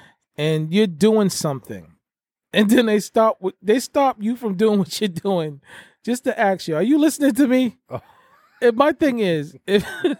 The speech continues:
Speaker 1: <laughs> I'm doing something, why would I be listening to you?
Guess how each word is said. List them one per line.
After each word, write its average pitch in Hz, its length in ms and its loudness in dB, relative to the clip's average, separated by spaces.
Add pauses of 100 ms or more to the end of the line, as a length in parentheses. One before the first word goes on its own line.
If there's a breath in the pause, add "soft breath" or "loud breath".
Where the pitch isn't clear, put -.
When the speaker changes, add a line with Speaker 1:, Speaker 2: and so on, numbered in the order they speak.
(180)
Speaker 1:
<laughs> - 440 -18
I'm 220 220 -2
doing 277 300 -2
something, 160 520 -4
why 175 180 0
would 262 140 2
I 240 100 4
be 226 180 4
listening 220 520 0
to 196 140 -6
you? 170 400 -2